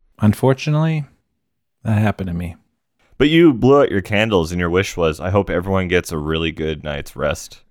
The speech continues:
Speaker 1: That is
Speaker 2: And then
Speaker 1: true.
Speaker 2: they
Speaker 1: I did
Speaker 2: did.
Speaker 1: do that.
Speaker 2: Your birthday
Speaker 1: Yeah.
Speaker 2: wish came true.
Speaker 1: You're right,
Speaker 2: But
Speaker 1: I
Speaker 2: only
Speaker 1: did.
Speaker 2: the hot girls or whatever, the, the
Speaker 1: The
Speaker 2: cool
Speaker 1: cool girls.
Speaker 2: girls. Interesting. So nothing <laughs> naughty happened at that party, huh? Everyone just
Speaker 1: Oh,
Speaker 2: sleeping,
Speaker 1: no,
Speaker 2: playing
Speaker 1: no,
Speaker 2: GoldenEye.
Speaker 1: no.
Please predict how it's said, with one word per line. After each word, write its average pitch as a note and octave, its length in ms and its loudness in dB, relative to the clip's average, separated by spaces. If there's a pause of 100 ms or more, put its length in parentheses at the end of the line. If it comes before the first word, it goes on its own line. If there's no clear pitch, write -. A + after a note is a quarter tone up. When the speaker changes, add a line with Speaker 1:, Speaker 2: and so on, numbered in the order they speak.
(160)
Speaker 1:
That A2+ 260 2
is A#2 60 6
Speaker 2:
And B2 80 4
then D3+ 120 4
Speaker 1:
true. A#2 100 4
Speaker 2:
they G#2+ 80 4
Speaker 1:
I - 40 2
did A2 160 6
Speaker 2:
did. G#2 100 2
Speaker 1:
do G2+ 80 2
that. F#2 160 -2
Speaker 2:
Your A#2+ 120 4
birthday A#2+ 260 2
Speaker 1:
Yeah. C#3+ 40 4
Speaker 2:
wish C3+ 220 -2
came C#3 200 -2
true. D#3+ 380 0 (100)
Speaker 1:
You're A#2+ 280 6
right, G#2+ 140 2
Speaker 2:
But A#2 100 4
Speaker 1:
I - 20 2
Speaker 2:
only B2+ 220 4
Speaker 1:
did. C3 80 0
Speaker 2:
the G#2+ 80 4
hot G2+ 320 2
girls D2+ 480 0
or E2 100 0
whatever, D2+ 400 2
the, E2+ 320 2
the E2 300 4
Speaker 1:
The G#2+ 80 2
Speaker 2:
cool - 240 4
Speaker 1:
cool C#3+ 60 2
girls. G2+ 180 0 (300)
Speaker 2:
girls. - 20 -20 (260)
Interesting. D#2 600 -2
So - 140 -6
nothing G2+ 300 2
<laughs> E2 80 4
naughty D#2+ 220 2
happened D2 340 -2
at C#2 80 -8
that C#2+ 160 -2
party, D2 320 -2
huh? E2 240 -6
Everyone D#2+ 300 -2
just A2+ 120 2
Speaker 1:
Oh, A2+ 140 2
Speaker 2:
sleeping, F#2+ 260 0
Speaker 1:
no, F#2 120 -2
Speaker 2:
playing D#2 240 0
Speaker 1:
no, - 20 -2 (140)
Speaker 2:
GoldenEye. D#2 320 -2
Speaker 1:
no. - 40 -12